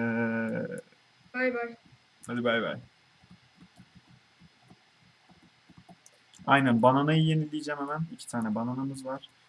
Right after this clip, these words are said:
Speaker 2: Şuraya toksik atacağım. Ee... Son iki kullanıcımız kaldı zaten.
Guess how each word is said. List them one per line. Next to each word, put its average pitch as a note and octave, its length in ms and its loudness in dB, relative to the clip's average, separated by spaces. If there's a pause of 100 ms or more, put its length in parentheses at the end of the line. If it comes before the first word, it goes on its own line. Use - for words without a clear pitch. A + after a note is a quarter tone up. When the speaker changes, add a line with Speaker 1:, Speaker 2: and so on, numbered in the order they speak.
(100)
Speaker 2:
Şuraya B2 300 -6
toksik C3+ 380 -8
atacağım. D3+ 460 -4 (760)
Ee... G#2+ 60 -10 (4000)
Son D#3 220 2
iki D3+ 360 0
kullanıcımız A#2 600 0
kaldı C#3+ 280 0
zaten. D#3 400 4